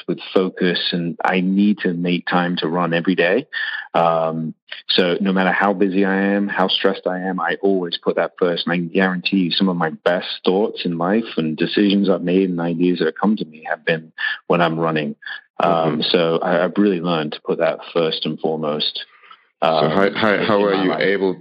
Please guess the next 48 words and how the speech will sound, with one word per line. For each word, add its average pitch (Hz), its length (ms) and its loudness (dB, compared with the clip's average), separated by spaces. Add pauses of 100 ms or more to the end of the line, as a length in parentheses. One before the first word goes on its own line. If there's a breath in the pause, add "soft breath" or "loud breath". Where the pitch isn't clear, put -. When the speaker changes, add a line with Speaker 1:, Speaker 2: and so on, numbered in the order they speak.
(140)
Speaker 2:
how 98 160 -4
are 90 80 2
you 87 140 2
able 90 200 2
to 90 120 -4
do 87 140 2
that? 80 160 2
Because 82 260 0
a 92 40 2
lot 90 200 4
of 82 100 -2
people, 82 400 0
they, 78 260 2 (460 loud breath)
they 82 160 2
want 80 720 -2
exercise 82 680 0
or 78 100 2
health 82 380 0
to 80 100 -4
be 85 380 2 (320)
at 85 220 -2
the 82 160 4 (140)
center 87 260 4
of 80 120 -2
their 87 120 2
life, 82 320 2
and 80 100 2
they, 76 140 2 (420)
they, 78 120 0 (120)
they 78 140 2
might 78 220 2 (100)
feel 95 240 4
that 82 160 2
it 82 80 -2 (340 loud breath)
should 95 300 0
be 110 100 4
a 104 40 0
priority, 104 560 2
but 95 180 2
they're 82 100 2
having 80 280 0
trouble 82 360 0
making 80 340 0
it 78 120 0
pri-, 78 380 0
a 82 140 0
priority. 73 720 -2 (340 loud breath)
How, 87 580 0